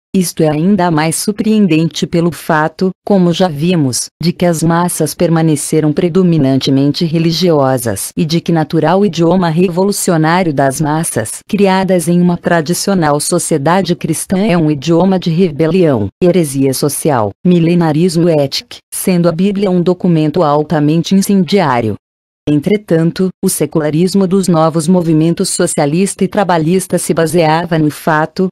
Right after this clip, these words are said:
igualmente novo e mais fundamental, da indiferença religiosa do novo proletariado. Pelos padrões modernos, as classes trabalhadoras e as massas urbanas,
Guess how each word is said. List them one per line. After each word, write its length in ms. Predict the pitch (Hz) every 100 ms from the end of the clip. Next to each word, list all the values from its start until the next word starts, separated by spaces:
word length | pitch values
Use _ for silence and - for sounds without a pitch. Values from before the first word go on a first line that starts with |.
| -
igualmente 640 | 233 165 156 151 160 165
novo 300 | 190 190 240
e 40 | 208
mais 320 | 196 151 151
fundamental, 760 | - 196 175 160 156 151 151 151 -
da 100 | 196
indiferença 760 | 185 185 175 - 165 170 175 165
religiosa 760 | 147 156 165 156 147 156 156
do 160 | 147 170
novo 300 | 151 170 156
proletariado. 920 | 151 170 160 - 202 175 147 120 113 98 _ _ _ _ -
Pelos 300 | 196 185 -
padrões 640 | - 226 202 175 190 190
modernos, 760 | 185 165 170 147 131 120 107 - -
as 160 | 180
classes 540 | - 175 156 156 - 185
trabalhadoras 800 | - 139 139 131 123 156 170 156
e 80 | 156
as 100 | 156
massas 540 | 165 175 175 175 147
urbanas, 640 | 165 131 147 165 147 151